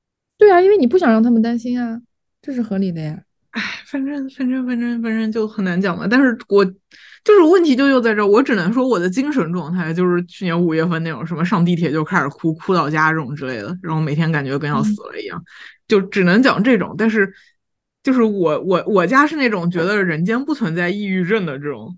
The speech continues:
Speaker 2: 家庭。
Speaker 1: 嗯。
Speaker 2: 对、就是，就是我，我，我，我家觉得你这不就是有点儿不开心吗？人谁活着还不吃苦呢？上班不就是受苦吗？爸爸妈妈没有受过苦吗？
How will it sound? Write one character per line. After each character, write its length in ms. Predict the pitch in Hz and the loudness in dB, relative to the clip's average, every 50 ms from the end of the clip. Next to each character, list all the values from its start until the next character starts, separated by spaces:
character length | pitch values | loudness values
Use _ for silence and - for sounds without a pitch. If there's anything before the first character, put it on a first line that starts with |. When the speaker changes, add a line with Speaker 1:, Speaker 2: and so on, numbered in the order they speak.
| _ _ _ | _ _ _
Speaker 2:
家 200 | - 165 147 147 | -2 -2 0 0
庭。 200 | 175 - - - - 180 170 - _ _ _ _ _ _ _ _ _ _ _ _ _ _ _ _ _ _ _ _ _ _ _ _ _ _ _ _ _ _ _ _ _ | -2 -6 -8 -8 -8 -10 -10 -12 _ _ _ _ _ _ _ _ _ _ _ _ _ _ _ _ _ _ _ _ _ _ _ _ _ _ _ _ _ _ _ _ _
Speaker 1:
嗯。 800 | - 277 262 254 254 247 240 233 233 233 233 233 233 226 226 226 226 220 214 220 - _ _ _ _ - | -4 -2 2 4 6 6 6 6 6 4 4 4 2 2 0 -2 -4 -8 -14 -16 -20 _ _ _ _ -2
Speaker 2:
对、 140 | 190 185 175 175 | 2 4 4 6
就 120 | 208 247 | 6 4
是， 180 | 240 233 233 220 | 4 4 0 2
就 140 | 226 247 | 2 2
是 80 | 226 220 | 2 2
我， 380 | 214 208 202 202 190 202 202 202 | 2 2 2 2 2 2 -2 -2
我， 180 | 202 190 196 196 | -4 -4 -4 -4
我， 180 | 202 208 202 185 185 - | -4 -6 -6 -8 -8 -4
我 100 | - 202 | -2 -2
家 200 | 190 190 269 277 | 0 2 2 2
觉 140 | 262 254 226 | 4 2 2
得 140 | 220 226 226 | 2 2 2
你 220 | 220 220 202 196 | 2 0 -2 -2
这 180 | 185 208 233 214 | -2 -2 -2 -2
不 160 | 190 190 185 | -2 -2 -2
就 180 | 180 196 190 196 | 0 0 0 0
是 260 | 190 185 175 170 180 - _ _ _ _ _ _ | -2 -2 -4 -4 -4 -10 _ _ _ _ _ _
有 180 | - 180 170 180 | -2 0 2 2
点 140 | 208 202 160 | 2 2 0
儿 120 | 131 180 | -2 -4
不 140 | 175 170 165 | -6 -8 -6
开 240 | 165 185 170 165 185 | -2 -2 -2 -2 -2
心 180 | 185 190 180 | -2 -2 0
吗？ 280 | 175 180 175 151 151 170 _ _ - _ _ _ _ | 0 0 0 -2 -6 -12 _ _ -20 _ _ _ _
人 400 | - 175 175 175 180 185 202 233 269 | -6 -2 0 0 0 0 0 -2 -6
谁 420 | - - - - - - 170 170 240 | -6 -10 -16 -12 -6 -4 -2 -2 -2
活 260 | 247 - 156 151 170 | -2 -2 -2 0 0
着 80 | 190 | 0
还 160 | 185 185 175 156 | 0 0 -2 -6
不 160 | 160 180 180 | -4 -6 -6
吃 200 | 180 - 190 180 | -6 -6 -8 -8
苦 240 | 185 - 165 104 123 | -8 -8 -12 -12 -10
呢？ 120 | 127 147 | -8 -8
上 240 | 180 214 294 214 208 | -4 -2 -2 0 2
班 220 | 220 226 233 226 | 2 2 2 2
不 80 | 196 190 | 2 2
就 160 | 208 208 202 | 2 2 2
是 100 | 190 196 | 2 -2
受 220 | 180 202 196 170 | -2 0 0 -2
苦 220 | 180 - - - - | -2 -6 -10 -14 -12
吗？ 180 | 151 143 143 | -10 -8 -6
爸 180 | 208 - 427 440 | 0 2 2 4
爸 140 | 392 359 370 | 4 2 2
妈 160 | 392 403 403 | 2 0 0
妈 140 | 403 403 392 320 | 0 0 0 -2
没 60 | 302 | -2
有 160 | 311 294 294 | -4 -4 -4
受 160 | 277 339 311 | -2 -2 -2
过 160 | 277 269 247 | 0 0 0
苦 180 | 247 247 - 196 | 0 -2 -6 -10
吗？ 200 | 175 180 185 185 | -6 -6 -6 -6